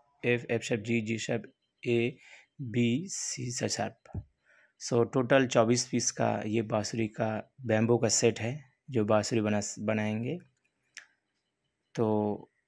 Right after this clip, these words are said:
इस प्रकार का अगर बांसुरी का सेट चाहिए, ये मिनिमम क्वांटिटी आपको लेना पड़ेगा, इससे कम नहीं मिलेगा। जो कि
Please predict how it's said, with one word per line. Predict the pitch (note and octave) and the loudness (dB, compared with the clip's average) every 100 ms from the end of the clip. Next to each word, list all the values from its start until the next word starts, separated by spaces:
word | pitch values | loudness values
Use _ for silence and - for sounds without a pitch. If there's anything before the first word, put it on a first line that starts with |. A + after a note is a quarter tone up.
| _ _ | _ _
इस | C#3 - | -12 -2
प्रकार | B2+ A#2 A2+ | 4 6 6
का | A#2 | 6
अगर | A2 | 4
बांसुरी | A2 A2 G#2+ A2+ G#2+ | 6 4 4 2 2
का | A2 | 0
सेट | - A#2 | 2 0
चाहिए, | - A2+ A2 B2 | 2 2 4 2
ये | A#2+ B2 | 4 6
मिनिमम | B2 A#2+ B2+ B2+ B2 | 8 8 8 6 4
क्वांटिटी | A2+ A2+ G#2+ A2+ | 2 0 2 2
आपको | G#2 - | 2 0
लेना | G#2 G2+ | 0 0
पड़ेगा, | G#2 G#2 G#2 | 0 2 2
इससे | G#2 - | 0 -2
कम | G#2 - G2+ | -4 -2 -2
नहीं | G#2 G#2+ G#2 G2+ | -2 -2 -2 -2
मिलेगा। | G2 G2 G2+ B2 - _ _ _ _ _ _ _ _ - | -2 -2 -4 -6 -10 _ _ _ _ _ _ _ _ -4
जो | G#2+ | -2
कि | G#2 A2 G#2+ G#2+ E3+ | -2 -2 0 -2 -8